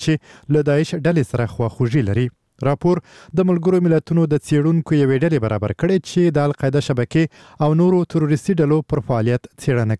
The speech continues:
کوي. د ملي امنیت عمومي ریاست وایي د وسلوالو طالبانو په قومندانانو کې چې کله اختلاف راځي، ناراض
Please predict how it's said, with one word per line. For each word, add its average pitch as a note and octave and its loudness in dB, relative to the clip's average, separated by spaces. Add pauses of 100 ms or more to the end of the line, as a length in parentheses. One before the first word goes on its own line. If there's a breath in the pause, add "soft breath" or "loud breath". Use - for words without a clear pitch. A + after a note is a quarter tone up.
کوي. B2 0 (320)
د E3 2
ملي E3+ 2
امنیت E3 2 (100)
عمومي D#3 2
ریاست D3+ 0
وایي D3+ 2
د C3+ 0
وسلوالو C3+ 0
طالبانو B2+ 0
په C#3+ -8
قومندانانو A#2 2
کې D#3 0
چې - -2
کله C#3+ 0
اختلاف C#3 -2
راځي، C3+ 0 (600 loud breath)
ناراض E3+ 0